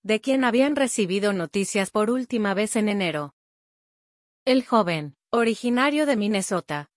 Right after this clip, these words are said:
había viajado a Nueva York en septiembre para visitar a su novia en línea, según una página abierta en GoFundMe para recaudar fondos para la familia de Sam.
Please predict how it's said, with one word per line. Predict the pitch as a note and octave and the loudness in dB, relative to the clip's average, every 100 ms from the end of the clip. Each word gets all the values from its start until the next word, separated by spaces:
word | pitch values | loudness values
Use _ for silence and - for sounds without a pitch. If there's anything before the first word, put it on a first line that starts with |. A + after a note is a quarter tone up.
| - | -2
había | A#3 C4+ D#4 | 0 2 2
viajado | C4+ B3+ A3 G3 G3 | 2 0 0 0 2
a | F#3 | 2
Nueva | F#3+ A3 G#3+ | 0 0 0
York | G3+ A3 G3+ - | 2 2 0 -2
en | G3 | -4
septiembre | - G3+ - B3+ C4 C#4 | -4 -6 -4 -2 0 0
para | C4 G3+ F#3 | 2 2 0
visitar | F3 - E3+ A3+ A#3 | -2 -8 -6 -4 -4
a | |
su | G#3+ A3+ | -2 -2
novia | A3+ A3+ A3+ | 0 2 2
en | G3+ G3 | 0 0
línea, | F3+ D#3+ D#3 D3 - _ - | -2 -4 -6 -8 -12 _ -4
según | B3 A#3 C#4+ D4 | 0 2 4 4
una | C#4+ A#3 | 2 0
página | - A#3+ A3 G3+ F#3 | 0 -2 -2 0 0
abierta | E3 F3 G3 G3+ G3 | 0 -2 -2 -2 -2
en | F#3 | 0
GoFundMe | F3+ F3+ B3+ B3+ G#3+ | -2 -2 0 0 -2
para | G#3 F#3+ G3 | -2 -2 0
recaudar | G#3 G3+ G3 F#3 G#3 G#3 | -2 -2 -2 0 0 0
fondos | - A3+ A3+ A3 | 0 0 0 -2
para | - F#3+ F3+ | -2 0 2
la | F3+ | 0
familia | - E3+ F3+ G#3 G#3+ G3+ | -2 -4 -2 0 0 0
de | F#3+ | -2
Sam. | - F3+ D3 C#3+ | -2 -4 -4 -10